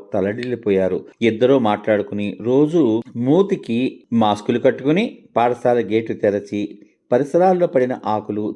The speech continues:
చెత్త తుడిచి మంట పెడుతున్నారు. జెండా దిమ్మను శుభ్రం చేసి పూల మొక్కలకు నీళ్లు పోస్తున్నారు. కరోనా వైరస్ లాక్‌డౌన్ వల్ల గ్రామాల తనిఖీ సందర్భంగా ఆ ఏరియా పోలీస్ ఇన్స్‌పెక్టర్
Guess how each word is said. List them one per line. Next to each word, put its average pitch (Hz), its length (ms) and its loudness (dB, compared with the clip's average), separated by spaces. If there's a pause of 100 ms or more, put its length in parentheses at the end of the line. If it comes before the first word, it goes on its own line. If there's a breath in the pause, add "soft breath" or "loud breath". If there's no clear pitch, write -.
చెత్త 113 280 -2
తుడిచి 110 360 -4
మంట 110 280 -4
పెడుతున్నారు. 104 600 -4 (400 loud breath)
జెండా 113 360 2
దిమ్మను 107 360 -4
శుభ్రం 107 480 -4
చేసి 98 260 -2
పూల 110 300 -2
మొక్కలకు 117 760 -2
నీళ్లు 117 240 -2
పోస్తున్నారు. 139 800 -2 (440 loud breath)
కరోనా 131 440 4
వైరస్ 127 400 0
లాక్‌డౌన్ 117 420 -2
వల్ల 110 440 -2 (140)
గ్రామాల 139 440 -2
తనిఖీ 127 460 -4
సందర్భంగా 117 920 -4 (380 soft breath)
ఆ 123 140 4
ఏరియా 139 420 2
పోలీస్ 143 480 -2
ఇన్స్‌పెక్టర్ 127 560 -2